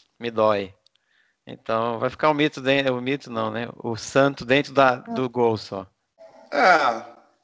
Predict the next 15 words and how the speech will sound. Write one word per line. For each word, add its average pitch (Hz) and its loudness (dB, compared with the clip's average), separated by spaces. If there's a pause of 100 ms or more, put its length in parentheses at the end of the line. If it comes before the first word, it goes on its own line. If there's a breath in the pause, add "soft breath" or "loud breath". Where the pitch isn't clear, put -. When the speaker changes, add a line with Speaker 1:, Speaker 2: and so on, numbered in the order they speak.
(340)
Speaker 2:
eu, 160 -8
eu, 151 -4
eu, 156 -8 (100)
eu 151 -8
tô 165 -4
gostando 165 -4
de 151 -2
dar 151 8
notas. 123 -2
Eu, 120 -6
eu 113 -4
dou, 120 -4
dou, 113 -8
dou 123 -16
nota 131 -2